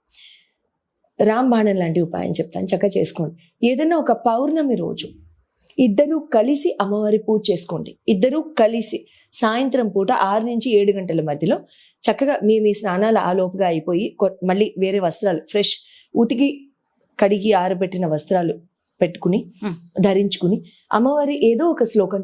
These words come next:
Speaker 1: చేసుకోండి. ఇంకా బెస్ట్ ఏంటంటే, అర్ధనారీశ్వర స్తోత్రం అని ఉంటుంది. అర్ధనారీశ్వర స్తోత్రాన్ని రాజరాజేశ్వరి అష్టకంతో పాటు కలిపి చదవాలి.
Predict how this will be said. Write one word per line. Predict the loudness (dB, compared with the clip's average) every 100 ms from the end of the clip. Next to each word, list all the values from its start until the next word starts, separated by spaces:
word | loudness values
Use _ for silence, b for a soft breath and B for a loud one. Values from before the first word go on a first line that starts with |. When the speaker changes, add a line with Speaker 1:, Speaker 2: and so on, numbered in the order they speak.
| -2
Speaker 1:
చేసుకోండి. | -2 -4 -8 -8 -14 b b b
ఇంకా | 2 2 0
బెస్ట్ | 2 0 0 0
ఏంటంటే, | 0 0 -6 -6 -8 b b
అర్ధనారీశ్వర | 0 2 2 2 2 2 0 0 -2 -2
స్తోత్రం | -2 -2 0 -2 0
అని | 0
ఉంటుంది. | 0 -2 -4 -8 B B B -4
అర్ధనారీశ్వర | -2 0 0 2 0 0 0 0 -2
స్తోత్రాన్ని | -2 2 2 2 0 0 -2
రాజరాజేశ్వరి | 0 0 0 2 0 0 -2 -2 -2 -2 -2 -4
అష్టకంతో | -4 -2 -2 -2 -2 -4
పాటు | -2 -2 0 0
కలిపి | 0 2 0 0
చదవాలి. | -2 0 -2 -4